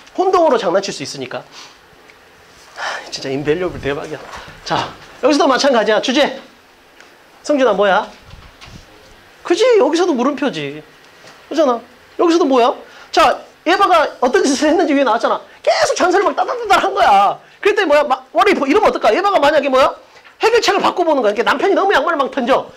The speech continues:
그랬더니 뭐야? 맨날 잔소리를 해. 근데 뭐야? 그리고 완전히 다른 방법으로 해보면 어떨까?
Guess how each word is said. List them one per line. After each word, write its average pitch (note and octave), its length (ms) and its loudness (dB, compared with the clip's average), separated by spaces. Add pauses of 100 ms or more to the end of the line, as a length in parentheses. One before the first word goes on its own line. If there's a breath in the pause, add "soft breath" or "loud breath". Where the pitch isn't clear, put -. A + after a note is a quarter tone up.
(120)
그랬더니 F#4+ 260 0
뭐야? B3+ 220 0 (100)
맨날 A#4 200 2
잔소리를 C#4 400 0
해. F#3+ 200 0 (140 loud breath)
근데 F4 120 -2
뭐야? C#4+ 200 2 (160 loud breath)
그리고 E4+ 460 0
완전히 F#4+ 400 2
다른 G#4+ 340 2
방법으로 G4 420 2
해보면 G4+ 320 4
어떨까? - 400 -2